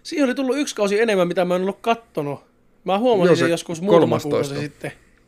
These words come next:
Speaker 2: Joo.
Speaker 1: Ja tuota, kattoin sen melkein putkeen sen viimeisen kauan, mitä siinä on, uusimman kauan. Ja tuota,
Speaker 2: Joo.
Speaker 1: ihan yhtä timangiahan ne on kaikki kauet.
Speaker 2: Oh.
Speaker 1: Se on, se on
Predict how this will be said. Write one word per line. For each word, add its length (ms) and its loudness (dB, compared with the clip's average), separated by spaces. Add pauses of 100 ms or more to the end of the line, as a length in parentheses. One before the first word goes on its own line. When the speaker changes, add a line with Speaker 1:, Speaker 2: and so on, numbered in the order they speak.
(160)
Speaker 2:
Joo. 340 -2 (880)
Speaker 1:
Ja 60 -8
tuota, 360 -4 (720)
kattoin 420 -2
sen 240 -2 (140)
melkein 480 -2
putkeen 360 -12
sen 160 -12
viimeisen 400 -10
kauan, 380 -14
mitä 220 -10
siinä 180 -12
on, 60 -18 (140)
uusimman 420 -8
kauan. 260 -14 (160)
Ja 120 -16
tuota, 220 -6
Speaker 2:
Joo. 240 2 (1400)
Speaker 1:
ihan 240 2
yhtä 140 -4
timangiahan 680 -4
ne 60 -8
on 80 -8
kaikki 320 -12
kauet. 260 -6
Speaker 2:
Oh. 60 -12 (120)
Speaker 1:
Se 180 -10
on, 140 -8 (100)
se 140 -10
on 220 -8